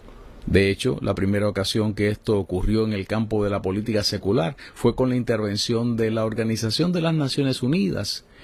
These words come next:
en Kosovo, allá para el año mil novecientos noventa y nueve. Ese pacto,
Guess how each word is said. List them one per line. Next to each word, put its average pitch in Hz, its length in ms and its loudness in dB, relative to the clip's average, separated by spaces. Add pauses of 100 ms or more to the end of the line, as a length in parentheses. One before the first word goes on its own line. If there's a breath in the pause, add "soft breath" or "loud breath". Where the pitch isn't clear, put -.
(300 loud breath)
en 110 160 6
Kosovo, 101 640 0 (320)
allá 156 260 4
para 127 200 -2
el 117 80 0
año 117 180 -2
mil 113 160 0
novecientos 98 500 -2
noventa 82 380 -2
y 67 40 0
nueve. 64 340 -2 (1500 loud breath)
Ese 117 240 6
pacto, 131 580 -4